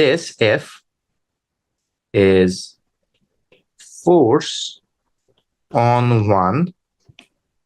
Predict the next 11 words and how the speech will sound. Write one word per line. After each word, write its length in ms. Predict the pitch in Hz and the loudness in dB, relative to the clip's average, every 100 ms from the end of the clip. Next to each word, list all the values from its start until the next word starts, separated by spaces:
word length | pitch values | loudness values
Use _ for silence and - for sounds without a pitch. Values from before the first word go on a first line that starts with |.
| _ _ _ _ _ _ 101 117 | _ _ _ _ _ _ -6 2
due 280 | 135 139 139 143 | 4 4 2 2
to 100 | 143 143 147 _ _ | 2 2 -2 _ _
two. 260 | 117 - - _ _ _ _ _ - | -6 -6 -8 _ _ _ _ _ -12
So 120 | - 110 - | -6 -4 0
force 260 | 160 165 185 | 2 0 -2
on 100 | 160 | 0
object 440 | 123 120 139 - | -2 -2 -4 -2
one 180 | 131 160 | -2 -2
due 160 | 117 107 | -2 -2
to 120 | 110 | -4
two. 180 | 101 | -4